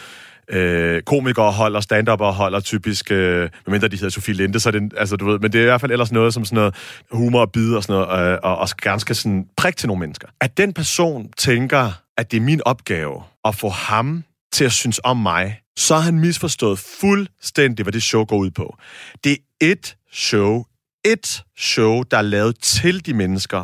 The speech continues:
og af de mennesker. De er ikke lavet til dig. Du må gerne se med. Du må gerne synes noget,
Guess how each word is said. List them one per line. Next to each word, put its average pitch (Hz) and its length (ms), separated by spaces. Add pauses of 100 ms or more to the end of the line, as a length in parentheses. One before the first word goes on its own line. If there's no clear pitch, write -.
og - 140 (120)
af 139 140
de 135 120
mennesker. 90 480 (400)
De 127 60
er 139 40
ikke 165 160
lavet 143 260
til 117 200
dig. 101 340 (220)
Du 156 60
må 135 180
gerne 147 300
se - 180
med. 117 380 (240)
Du 139 60
må 127 180
gerne 127 240
synes 160 420
noget, 147 340